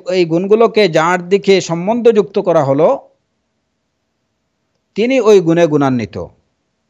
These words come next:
তো যেহেতু সিফত হচ্ছে আল্লাহ সুবহানাহু ওয়া তাআলার,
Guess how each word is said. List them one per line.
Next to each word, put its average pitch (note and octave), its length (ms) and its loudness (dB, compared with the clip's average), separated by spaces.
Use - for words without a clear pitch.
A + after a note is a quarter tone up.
তো B2+ 80 -12
যেহেতু F3+ 420 0
সিফত F#3 380 -2
হচ্ছে G3 260 -4
আল্লাহ D#3+ 240 0
সুবহানাহু D#3 480 -2
ওয়া C3+ 100 0
তাআলার, B2+ 500 0